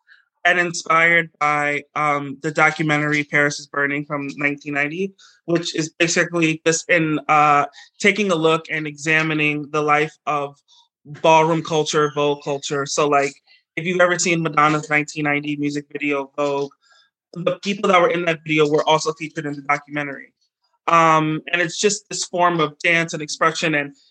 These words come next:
basically, queer people in the nineteen seventies and eighties in New York City were ostracized. Like, you could kick people out of restaurants for being gay or trans. So they cre-, and, uh, they created their own world. Even in queer culture, there was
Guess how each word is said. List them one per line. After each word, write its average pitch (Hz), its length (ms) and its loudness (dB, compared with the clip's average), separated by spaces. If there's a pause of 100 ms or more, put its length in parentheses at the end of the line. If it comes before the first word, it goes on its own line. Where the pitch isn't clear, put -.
(120)
basically, 214 540 2
queer 208 300 2
people 190 480 -2
in 165 100 -6
the 165 60 -2
nineteen 165 340 -4
seventies 160 560 -2
and 151 100 -6
eighties 156 440 -2
in 151 120 -4
New 160 80 -2
York 151 200 -4
City 147 360 -6 (360)
were 185 200 4
ostracized. 165 840 2
Like, 151 220 -2
you 190 180 -6
could 202 200 -4
kick 190 180 -2
people 185 220 -4
out 151 140 2
of 147 60 -6
restaurants 151 360 -6
for - 80 -20
being 147 200 -8
gay 175 280 4
or 147 200 -4
trans. 202 440 -4 (380)
So 180 280 4
they 196 160 0
cre-, 202 400 -6
and, 165 340 0
uh, 151 240 2
they 170 100 -2
created 165 600 0
their 151 160 0
own 143 260 -4
world. 151 440 2
Even 190 260 0
in 196 120 0
queer 185 260 -2
culture, 151 320 -2
there 147 160 2
was 151 160 -2